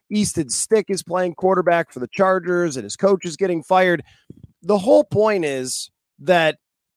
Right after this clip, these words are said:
I, I wanted to really take stock of this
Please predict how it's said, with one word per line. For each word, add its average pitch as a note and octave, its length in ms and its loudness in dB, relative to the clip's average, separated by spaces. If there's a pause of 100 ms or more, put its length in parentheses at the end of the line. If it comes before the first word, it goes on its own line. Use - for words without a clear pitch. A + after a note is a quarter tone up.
(300)
I, E3 100 -4
I E3+ 160 -2
wanted B3+ 360 2
to F#3+ 60 2
really F3+ 560 0 (180)
take F3 220 -4
stock E3 440 -2
of C#3+ 160 -4
this B2 500 -6